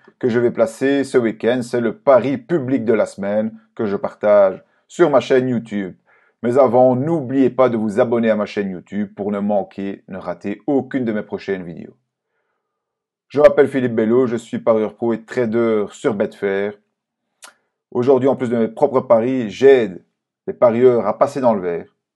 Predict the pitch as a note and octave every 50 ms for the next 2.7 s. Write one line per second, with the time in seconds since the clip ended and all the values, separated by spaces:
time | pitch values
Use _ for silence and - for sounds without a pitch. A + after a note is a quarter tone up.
0 | _ _ _ _ _ _ _ _ _ _ _ _ _ _ _ _ _ _ _ _
1 | _ _ G2 G2 G2+ - - A#2+ A#2 G#2 A2 A2 G#2 A2+ - A2+ A2+ - - -
2 | - A2+ A#2 A#2 A2 G2+ - - - B2+ C3+ - C3+